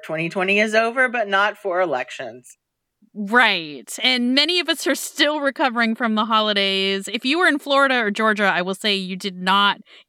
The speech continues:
Speaker 2: get a break from this election, 'cause I heard a lot of commercials over the holidays. But can you remind us who's on the ballot here?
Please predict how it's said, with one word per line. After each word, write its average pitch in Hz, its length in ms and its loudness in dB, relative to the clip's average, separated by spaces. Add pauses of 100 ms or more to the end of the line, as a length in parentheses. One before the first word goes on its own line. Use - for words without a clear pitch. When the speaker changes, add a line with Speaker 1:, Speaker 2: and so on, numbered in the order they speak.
Speaker 2:
get 233 120 4
a 233 60 2
break 208 220 2
from 208 160 -2
this 196 180 -4
election, 180 500 -2
'cause 170 120 -10
I 190 120 2
heard 240 120 0
a 180 80 0
lot 202 340 4
of 202 60 -2
commercials 190 540 -2
over 185 220 0
the 170 80 2
holidays. 160 760 -2 (380)
But 208 80 -4
can 233 140 4
you 247 100 2
remind 247 460 2
us 247 220 -2
who's 262 340 -4
on 233 240 2
the 233 60 -2
ballot 226 380 -2
here? 294 300 -4